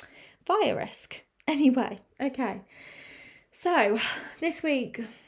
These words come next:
I've just been busy, as per usual, and I don't think anyone actually gives you a warning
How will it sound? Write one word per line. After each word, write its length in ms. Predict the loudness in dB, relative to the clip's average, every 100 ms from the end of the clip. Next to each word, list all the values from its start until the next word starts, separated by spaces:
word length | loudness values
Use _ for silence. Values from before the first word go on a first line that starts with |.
| -12 -8
I've 80 |
just 160 | -8 0
been 140 | 2
busy, 640 | 4 2 2 0 0 -2 -4
as 180 | -6 -6
per 160 | -4 -4
usual, 800 | -2 -6 -6 -4 -2 0 -2 -4
and 300 | -4 -6 -8 -4
I 80 | -2
don't 180 | 0 -2
think 140 | -2
anyone 320 | -2 -2 -2
actually 320 | -6 -10 -10
gives 240 | -6 -6 -4
you 100 | -4
a 40 |
warning 640 | -4 -6 -6 -10 -10 -12